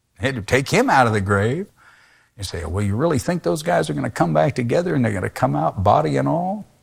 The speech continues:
I don't know, but it'd be an interesting study, wouldn't it? <laughs> Of course, it wouldn't be a long study. <laughs> It'd be pretty brief. Anyway, I think the Lord's coming back, and I think he's coming back real soon.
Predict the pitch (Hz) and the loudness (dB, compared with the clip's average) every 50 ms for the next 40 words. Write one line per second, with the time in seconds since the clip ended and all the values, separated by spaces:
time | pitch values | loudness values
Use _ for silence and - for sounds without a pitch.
0 | _ _ _ _ _ _ _ _ _ _ _ _ _ _ _ - - 85 87 98 | _ _ _ _ _ _ _ _ _ _ _ _ _ _ _ -10 -6 -2 0 2
1 | 107 117 117 127 139 175 233 262 143 - 107 107 101 104 113 113 120 117 104 104 | 4 4 4 4 4 2 0 0 -2 -2 0 2 2 2 4 6 6 6 8 6
2 | 113 120 117 117 113 - - - 107 98 95 - - 175 247 233 151 123 117 131 | 6 4 4 2 0 0 2 2 2 2 2 4 4 4 6 6 4 4 4 4
3 | 147 185 - - - - - - _ _ _ _ - - - - _ - 120 117 | 4 4 2 -2 -4 -14 -20 -20 _ _ _ _ -20 -20 -20 -18 _ -2 0 0
4 | 92 101 104 120 127 120 113 104 98 95 104 117 139 151 120 107 95 - - 104 | 0 0 0 0 2 2 2 2 2 4 4 4 6 6 6 6 4 2 0 -2
5 | 95 98 117 - - 165 117 127 - - - - - 151 123 90 87 95 104 113 | 0 2 2 2 0 0 -2 -2 -2 -4 -8 -4 0 2 2 2 0 -2 -2 0
6 | 120 123 - - - - - - - - _ _ _ _ - - - - - - | 2 2 2 0 -4 -10 -10 -14 -16 -18 _ _ _ _ -20 -20 -20 -20 -20 -20
7 | - _ _ - - - - - - _ _ _ _ _ 135 160 185 170 147 123 | -20 _ _ -20 -20 -20 -20 -20 -20 _ _ _ _ _ 0 2 2 2 2 2
8 | 110 107 104 104 104 104 101 107 123 175 196 143 165 135 110 117 113 117 113 110 | 2 2 2 4 4 4 4 4 4 4 4 2 0 -2 -2 0 0 2 2 0
9 | 101 - - 117 107 98 92 92 90 92 92 92 95 92 98 101 101 110 120 117 | 0 -2 -2 -2 -2 0 0 -2 0 0 0 0 0 0 0 0 0 2 2 2
10 | 98 90 - - - 104 98 92 90 90 90 90 87 87 90 85 87 92 98 101 | 0 0 -2 -2 -2 0 0 0 0 0 0 0 0 -2 -2 -2 0 2 4 4
11 | 101 101 101 95 90 82 - - 90 82 76 80 - - - - | 6 6 4 4 2 0 0 -2 -4 -4 -4 -6 -10 -16 -18 -18